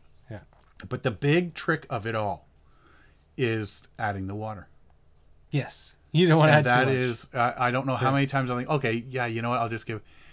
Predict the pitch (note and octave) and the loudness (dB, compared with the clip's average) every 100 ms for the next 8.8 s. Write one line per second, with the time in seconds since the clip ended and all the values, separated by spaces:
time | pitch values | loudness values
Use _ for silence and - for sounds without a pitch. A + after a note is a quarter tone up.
0 | - B2+ B2+ B2 B2 A#2 A2+ D3 G#3+ B3 | -2 4 4 4 2 0 4 4 2 0
1 | D#3 A2+ A#2+ - - G#2+ G2+ G#2 G#2 G2+ | 0 0 -2 -4 -6 -4 -4 -6 -6 -8
2 | G#2 _ - _ _ - A2+ - A#2+ A#2 | -8 _ -20 _ _ -6 -4 -2 0 0
3 | G#2 F#2+ - F#2 - _ F#2 G2 G2+ F#2+ | -2 -6 -10 -16 -16 _ -12 -6 -6 -6
4 | G2 F#2+ F2+ C#3+ C3+ G2+ G#2+ G#2 F2 E2+ | -6 -8 -6 -2 -2 0 -2 -4 -8 -12
5 | - - - - - B2 B2 B2 B2+ B2 | -18 -20 -20 -20 -8 -2 0 0 -2 -2
6 | B2+ A#2+ - D3 C#3 - C#3 B2 G#2+ - | -2 -2 -4 -4 -4 -2 -2 -2 -6 -6
7 | A2 G#2+ F#2 - _ _ _ _ _ - | -4 -4 -6 -14 _ _ _ _ _ -4
8 | D3+ C#3 - - A#2 G#2 - G2+ | 0 0 -2 -12 -12 -12 -14 -18